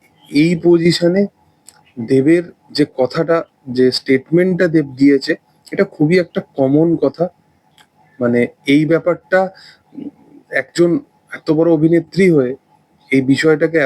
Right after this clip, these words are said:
মিসআন্ডারস্টুড করার মতো কিছুই এমন স্টেটমেন্ট এটা ছিল না। এবং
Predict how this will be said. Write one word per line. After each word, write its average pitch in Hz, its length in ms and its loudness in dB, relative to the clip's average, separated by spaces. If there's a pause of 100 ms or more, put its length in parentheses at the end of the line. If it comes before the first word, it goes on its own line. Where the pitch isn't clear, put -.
(140)
মিসআন্ডারস্টুড 156 800 0 (100)
করার 165 200 0
মতো 160 300 -2
কিছুই 151 540 -2
এমন 135 360 0 (680)
স্টেটমেন্ট 139 500 0
এটা 139 140 0
ছিল 139 320 -2
না। 143 180 -4 (800)
এবং 120 520 -2